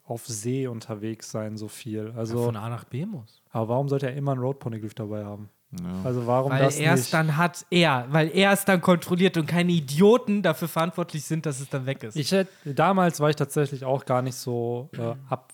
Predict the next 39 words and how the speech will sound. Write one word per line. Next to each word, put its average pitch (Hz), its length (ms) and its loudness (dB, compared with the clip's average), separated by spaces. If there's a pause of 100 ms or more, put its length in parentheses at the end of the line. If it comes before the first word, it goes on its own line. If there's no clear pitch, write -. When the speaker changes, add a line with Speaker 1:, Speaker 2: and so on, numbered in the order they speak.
Speaker 1:
fand 135 220 -2
ich's - 100 -6
nicht 120 140 -8
abwegig, 117 480 -4
dass - 180 -10
die 117 140 -8
Revos 110 400 -8
das - 240 -16
haben, 123 320 -14
weil 117 160 -10
es - 120 -12
macht 139 280 -2
irgendwie 120 340 -4
Sinn. 143 360 2
Dadurch 120 280 0
sind 143 180 0
sie 143 200 -4
ein 139 320 -2
Player 147 340 2
rund 143 380 0
um 135 100 -4
das 127 180 -4
One 151 200 0
Piece, 160 180 -2
auch 113 140 -2
wenn 131 120 0
sie 127 140 -2
nichts 139 240 -6
mit 127 100 -4
dem 120 140 -2
One 135 140 -2
Piece 127 140 -10
eigentlich 123 280 -8
anfangen 156 540 -4 (340)
können, 165 460 0
wollen, 151 400 0
whatever. 151 480 -2 (720)
Was 151 260 2
ich - 120 -14